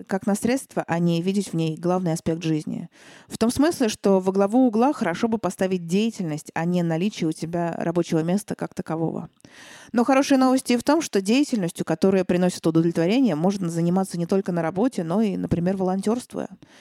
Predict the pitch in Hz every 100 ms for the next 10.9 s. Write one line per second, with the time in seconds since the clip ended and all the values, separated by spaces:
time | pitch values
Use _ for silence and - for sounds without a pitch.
0 | - - - 190 254 208 175 208 226 185
1 | 165 185 202 - 175 180 - 175 180 185
2 | - 233 - 196 208 190 - 208 - 160
3 | 165 175 180 - 165 170 165 240 277 175
4 | - - - - 220 - 175 226 - 175
5 | - - - - 208 180 - - - 175
6 | 226 196 151 165 _ _ _ _ _ _
7 | _ 180 180 233 226 170 185 170 - 180
8 | 170 - 156 165 - 180 - 170 - _
9 | _ _ - - - 269 254 220 233 285
10 | 262 185 - 185 202 190 170 165